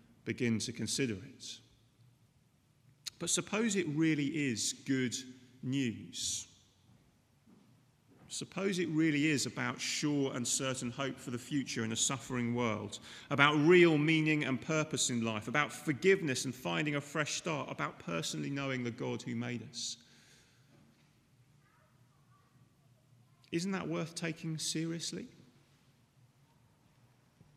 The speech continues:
The story of Joseph and his brothers that we've been looking at over these past weeks is an Old Testament shadow of the gospel, the good news about Jesus that we find in the New Testament. We've seen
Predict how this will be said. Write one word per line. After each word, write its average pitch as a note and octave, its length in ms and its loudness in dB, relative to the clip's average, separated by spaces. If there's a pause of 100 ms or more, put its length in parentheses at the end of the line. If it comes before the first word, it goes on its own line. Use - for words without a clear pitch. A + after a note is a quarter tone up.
(400)
The - 80 -12
story E3+ 480 4
of B2+ 160 2 (320)
Joseph B2 540 0
and A#2+ 100 -2
his A2+ 140 -2
brothers A2+ 600 0
that A2+ 120 -8
we've B2 140 -2
been B2+ 100 0
looking C3+ 240 -2
at A2+ 140 0
over A#2 160 -2
these A2+ 180 -2
past - 640 -6 (400)
weeks C#3+ 720 6
is D#3+ 200 4
an D#3 180 2
Old A3 280 8
Testament F3 560 2
shadow D3+ 640 4
of C3+ 300 -2
the C#3 80 0
gospel, C#3 500 -2
the G#2 100 -2
good C#3 220 0
news C#3 220 0
about B2 240 -2
Jesus A#2+ 340 -2
that - 80 -8
we D#3+ 60 -8
find A#2+ 300 -2
in A2+ 80 0
the A#2+ 40 2
New A#2 140 2
Testament. A#2 400 -4
We've B2 100 -4
seen F#3 320 4